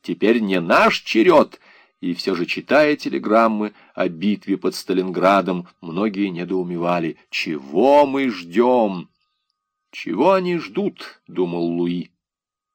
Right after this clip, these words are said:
Прошло больше двух лет с того дня, когда рыбацкий парусник причалил к берегу Англии.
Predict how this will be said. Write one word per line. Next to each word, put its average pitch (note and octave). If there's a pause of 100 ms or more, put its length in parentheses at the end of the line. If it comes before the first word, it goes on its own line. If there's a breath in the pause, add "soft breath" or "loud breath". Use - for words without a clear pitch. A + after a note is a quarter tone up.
(120)
Прошло -
больше F3+
двух E3+
лет D3
с -
того G3+
дня, A#2+
когда G#2+
рыбацкий A#2
парусник B2+
причалил B2
к G#2+
берегу C3
Англии. F2+